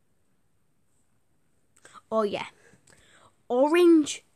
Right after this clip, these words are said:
flavoured ice lollies. Like, they're too strong. They're too strong. They are really too strong. So now coming in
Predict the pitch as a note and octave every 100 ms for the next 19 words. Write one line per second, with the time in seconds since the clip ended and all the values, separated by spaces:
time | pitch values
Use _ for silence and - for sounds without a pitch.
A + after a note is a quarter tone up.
0 | _ _ _ _ _ - C4 B3 A3 F#3
1 | F#3 - - G#3 - G3 F3+ A#2+ F#3+ -
2 | _ _ _ _ _ _ _ _ - G3+
3 | F3 G3+ G4+ G4 - C#4+ C#4 A3 _ _
4 | _ _ _ - - F4+ - - G3 F#3+
5 | _ _ _ _ _ _ _ A#3 G3+ G3+
6 | A#3+ A#3 G3+ - - G3+ - F3+ - -
7 | _ _ _ _ - - - D4 D#4 D4+
8 | D4 C4+ C4 B3+